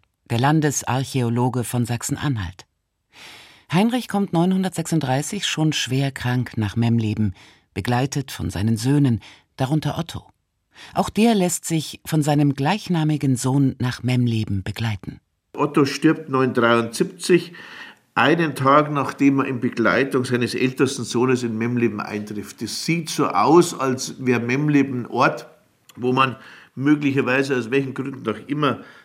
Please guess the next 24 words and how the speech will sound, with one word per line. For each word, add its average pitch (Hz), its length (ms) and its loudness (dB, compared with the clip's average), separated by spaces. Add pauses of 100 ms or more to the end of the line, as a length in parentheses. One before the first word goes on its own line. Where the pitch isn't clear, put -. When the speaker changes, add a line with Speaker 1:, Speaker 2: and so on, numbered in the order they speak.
(120)
Speaker 2:
zum 135 200 -2
Sterben 139 400 2
hingeht, 120 480 -2
nicht? 143 300 -8
Und 113 200 -8
das, 135 200 0
äh, - 200 -8
verleiht 120 840 -2
Memleben, 139 580 -2
wenn 131 180 0
das 120 220 -4
ist, 131 240 -6
dann 117 180 -2 (460)
natürlich 127 840 0
eine 110 160 -4
hohe 123 180 4
Bedeutung. 113 680 -4 (920)
Speaker 1:
Der 170 180 2
Tod 233 340 -4
eines 196 300 0
Herrschers 190 480 -2
erschüttert - 560 -6
ein 101 160 0
Land. - 340 -8